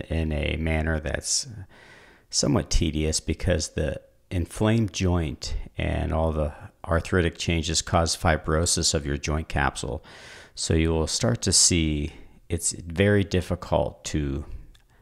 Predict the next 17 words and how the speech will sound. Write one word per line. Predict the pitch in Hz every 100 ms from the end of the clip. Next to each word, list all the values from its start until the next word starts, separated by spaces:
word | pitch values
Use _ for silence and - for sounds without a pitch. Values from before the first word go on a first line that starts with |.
| _ - - - -
reflect | 80 - 92 - 90
away | 80
all | 73 73
these | 69 -
capsular | - 69 - 67
structures, | - - - - - -
much | 87 -
different | - 87 85 73
than | 73
if | 69
you | 78
were | 76
doing | 71 76 71
an | 67 67 76 - - - -
open | - 90 - 78 73 76 - - - -
bunion | 87 85 78
procedure. | 78 - 71 67 - -